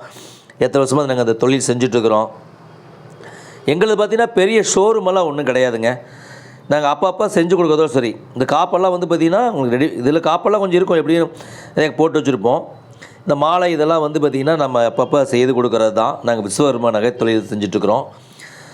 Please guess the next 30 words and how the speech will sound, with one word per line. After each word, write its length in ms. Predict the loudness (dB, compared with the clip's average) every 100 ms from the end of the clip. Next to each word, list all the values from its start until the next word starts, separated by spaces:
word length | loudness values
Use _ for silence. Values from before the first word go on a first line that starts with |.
| -20 -20 -6
அஹ், 380 | 0 2 4 2
அது 120 | 2
மாதிரி 220 | 2 0 0
நீங்க 220 | 0 0
வந்து 180 | 2 2
எது 180 | 0
கேட்டாலும் 320 | 0 0 0 2
ஆர்டருக்கு 360 | 2 0 -2
தான் 100 | -2
நாங்க 160 | -2 -2
வந்து 200 | 0 0 -2 -8 -20 -20 -20 -4
பண்ணி 180 | -2 0
வைக்கிறோம். 260 | 0 0 0
பெரிய 260 | 0 0
பெரிய 180 | 0 -2
ஷோரூம்ல 380 | 0 2 2 0
இருக்கிற 240 | -2 0
மாதிரி 220 | 0 0 -2 -4 -12 -12 -12 -2
நிறையா 640 | 0 2 2 2 2 2
போட்டு 320 | 2 0 0
வச்சுக்கிட்டு, 440 | -2 2 2 4 2
அதுக்கு 320 | 2 0 0
வந்து 280 | 0 2 2
ஒரு, 180 | 4 2 0 -6 -16 -16 -16 -16 -4
அஹ், 800 | 0 2 4 4 2 2 2 0 -4 -2
அதை 220 | 0 0
பார்த்து 600 | 0 0 0 0 0 2
போட்டு 280 | 2 0 2
வைக்கிறது 320 | 0 0 2
அப்படிங்கிறது 440 | 0 0 -2 0